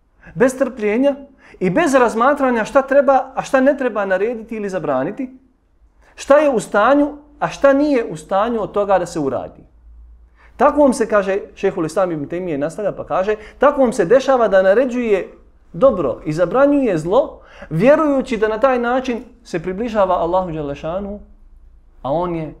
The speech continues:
nepokoran i Allahu i njegovom poslaniku, jer zbog toga prekoračuje granice. I ovo, kad pogledaš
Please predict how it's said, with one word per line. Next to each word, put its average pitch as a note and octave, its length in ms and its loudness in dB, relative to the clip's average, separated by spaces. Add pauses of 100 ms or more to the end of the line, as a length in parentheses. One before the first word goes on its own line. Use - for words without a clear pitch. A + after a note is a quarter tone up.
(100)
nepokoran C3+ 600 -8
i A#2+ 60 -8
Allahu D3 480 -8 (380)
i B2+ 60 -10
njegovom A#2+ 500 -6 (580)
poslaniku, C3 640 -10 (160)
jer C#3+ 240 -4 (600)
zbog D3+ 240 -6
toga C#3 240 -6
prekoračuje A#2+ 600 -12
granice. F2 420 -18
I - 80 -8
ovo, G3+ 320 -2 (640)
kad B2+ 140 -10
pogledaš G3+ 480 0